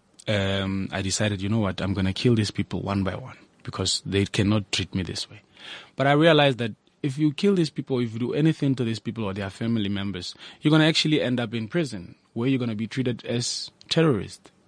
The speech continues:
because you killed one of their own. So it's not gonna work. But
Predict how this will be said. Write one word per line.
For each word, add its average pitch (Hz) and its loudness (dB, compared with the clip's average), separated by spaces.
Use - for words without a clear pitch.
because 104 -2
you 101 -2
killed 135 4
one 113 2
of 107 0
their 92 -2
own. 113 -2
So 98 -2
it's - -8
not 113 4
gonna 98 -2
work. 110 -2
But 151 6